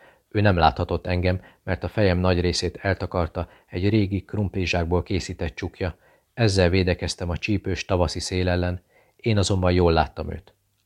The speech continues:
Rossmann volt az. A kocsi négy utasa éppen egyenruhát váltott. Az autó elég gyorsan távolodott, de láttam, hogy az egyik ablakából valami ruhaféle repül ki, és libegve a porba hull. Néhány perccel később mi is odaértünk,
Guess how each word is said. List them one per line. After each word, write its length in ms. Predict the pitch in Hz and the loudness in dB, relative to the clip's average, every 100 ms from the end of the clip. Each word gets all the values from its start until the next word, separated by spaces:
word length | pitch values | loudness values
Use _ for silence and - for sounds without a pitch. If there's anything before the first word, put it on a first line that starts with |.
| _ | _
Rossmann 460 | 95 98 - 87 78 | 2 2 4 -2 -2
volt 260 | 82 80 | -2 -4
az. 200 | - - _ _ _ _ _ _ | -10 -12 _ _ _ _ _ _
A 140 | _ - | _ 0
kocsi 280 | - - 101 | 2 4 2
négy 220 | 101 98 | 0 0
utasa 360 | 98 98 - | -2 -4 -4
éppen 360 | 123 110 - 98 | -2 -2 -2 -6
egyenruhát 520 | 101 87 85 82 80 - | -4 0 0 0 -2 -2
váltott. 460 | 85 82 87 - _ _ _ _ | -6 -6 -10 -14 _ _ _ _
Az 120 | 104 | -6
autó 340 | 123 120 117 | 2 2 4
elég 300 | 113 113 95 | 2 4 2
gyorsan 340 | 90 92 - 87 | 2 -2 -2 -2
távolodott, 560 | 95 92 95 95 101 - | 2 2 2 0 -2 -4
de 120 | 104 | 0
láttam, 420 | 98 92 - 101 - - _ | 4 2 0 -8 -8 -18 _
hogy 160 | 98 | -6
az 160 | 92 - | -4 -2
egyik 280 | 113 98 - | -2 -2 -2
ablakából 600 | 104 104 - 92 92 98 | 0 0 0 0 2 0
valami 320 | 98 95 98 | 2 0 0
ruhaféle 520 | 101 92 85 87 85 | 0 0 0 0 0
repül 340 | 87 - 90 82 | 0 -2 -4 -4
ki, 200 | 104 95 - _ | -6 -10 -16 _
és 200 | - - | -12 -2
libegve 420 | 110 104 95 87 | 2 2 2 2
a 80 | 82 | 0
porba 340 | - 85 80 | 0 -2 0
hull. 260 | 76 85 82 _ _ _ _ _ _ | -2 -4 -8 _ _ _ _ _ _
Néhány 340 | - 104 87 82 | -2 2 2 2
perccel 360 | 92 - 85 | -2 -4 -8
később 340 | - 90 - 90 | -6 -6 -4 -4
mi 100 | 95 | -4
is 160 | - | -6
odaértünk, 520 | 87 95 87 - 95 | -2 0 0 -4 -10